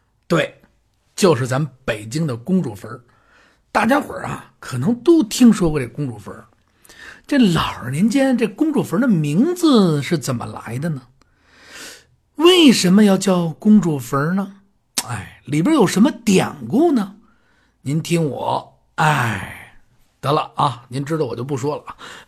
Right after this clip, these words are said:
开个玩笑啊。咱们继续啊。清朝的时候啊，离这玉渊潭，玉渊潭公园啊，西边不远啊，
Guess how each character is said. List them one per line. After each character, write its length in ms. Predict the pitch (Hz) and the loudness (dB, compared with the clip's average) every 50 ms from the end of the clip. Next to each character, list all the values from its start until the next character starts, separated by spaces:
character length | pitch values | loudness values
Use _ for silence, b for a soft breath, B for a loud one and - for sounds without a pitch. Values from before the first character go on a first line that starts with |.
| B B B B B B B B _ | B B B B B B B B _
开 180 | - - 165 | -4 -2 -2
个 80 | 147 139 | -2 -2
玩 160 | 117 110 127 | -4 -6 -8
笑 100 | 139 147 - | -10 -10 -8
啊。 200 | - - - - b b b b b b b b b b b b | -10 -10 -10 -12 b b b b b b b b b b b b
咱 80 | 113 | -10
们 60 | 117 | -10
继 120 | 120 123 127 | -8 -8 -10
续 160 | 117 - 127 | -10 -12 -14
啊。 240 | 113 - - - - _ _ _ _ _ _ _ _ _ _ _ _ _ _ _ _ _ _ _ _ _ _ _ - | -16 -18 -20 -20 -20 _ _ _ _ _ _ _ _ _ _ _ _ _ _ _ _ _ _ _ _ _ _ _ -6
清 220 | - - 277 311 294 | -2 0 2 2 2
朝 160 | 214 156 120 | 0 -2 -2
的 120 | 117 117 | -6 -8
时 80 | - - | -8 -10
候 80 | - | -16
啊， 200 | - - - - - _ _ _ _ _ _ _ _ | -18 -20 -20 -20 -20 _ _ _ _ _ _ _ _
离 180 | - 117 131 160 | -12 -10 -6 -4
这 140 | 175 202 190 | -2 -2 -2
玉 220 | 196 214 214 170 | 0 0 0 0
渊 180 | 135 135 190 190 | 0 -2 -2 -4
潭， 200 | - - 120 - - | -4 -6 -14 -8 -2
玉 160 | 226 214 185 | 0 2 2
渊 160 | 160 147 190 | 2 2 0
潭 220 | 190 - 143 165 175 | 0 -2 -2 -6 -4
公 160 | 196 214 202 | -2 -2 -2
园 100 | 156 - | -2 -2
啊， 280 | - 156 151 - - b b b b b | -6 -8 -8 -10 -12 b b b b b
西 300 | b - - 240 262 247 | b -2 0 2 2 2
边 140 | 202 185 175 - | 2 0 -2 -2
不 140 | - 208 135 | -2 -4 -4
远 100 | 107 - | -4 -8
啊， 200 | - - - - | -20 -20 -20 -20